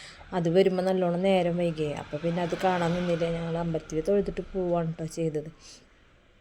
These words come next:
അപ്പോൾ ഞങ്ങൾ അമ്പലത്തിൽ വരുന്ന സമയത്ത് താലക്കാരൊക്കെ പോകണ്ടായിരുന്നു ട്ടോ. അങ്ങനെ അമ്പലത്തിൽ തൊഴലൊക്കെ കഴിഞ്ഞ്, ഉം, കുറച്ച് പരിചയക്കാരൊക്കെ കണ്ട് വർത്താനൊക്കെ പറഞ്ഞ് നമ്മൾ അമ്പലത്തിൽ നിന്ന് ഇറങ്ങി ട്ടോ. അപ്പോൾ ഈ അമ്പലത്തിൽ നിന്ന് ഇറങ്ങി ഒരു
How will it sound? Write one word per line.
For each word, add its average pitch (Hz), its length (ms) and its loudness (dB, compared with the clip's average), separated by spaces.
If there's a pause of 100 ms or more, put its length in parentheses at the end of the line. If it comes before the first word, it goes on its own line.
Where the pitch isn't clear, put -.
(1000)
അപ്പോൾ 151 220 -4
ഞങ്ങൾ 185 200 4
അമ്പലത്തിൽ 175 400 2
വരുന്ന 180 340 4
സമയത്ത് 208 460 2
താലക്കാരൊക്കെ 196 600 2
പോകണ്ടായിരുന്നു 160 540 0
ട്ടോ. 147 160 -4 (840)
അങ്ങനെ 175 280 6
അമ്പലത്തിൽ 190 500 8
തൊഴലൊക്കെ 190 480 8
കഴിഞ്ഞ്, 185 400 8 (180)
ഉം, 175 120 2 (760)
കുറച്ച് - 260 -2
പരിചയക്കാരൊക്കെ 180 760 6
കണ്ട് 175 240 4
വർത്താനൊക്കെ 175 560 2
പറഞ്ഞ് 170 360 2
നമ്മൾ 165 280 0
അമ്പലത്തിൽ 175 460 4
നിന്ന് 170 120 6
ഇറങ്ങി 165 240 4
ട്ടോ. 160 160 -2
അപ്പോൾ 170 180 0
ഈ 185 40 6 (420)
അമ്പലത്തിൽ 185 380 6
നിന്ന് 175 180 10 (120)
ഇറങ്ങി 180 500 8 (380)
ഒരു 180 180 6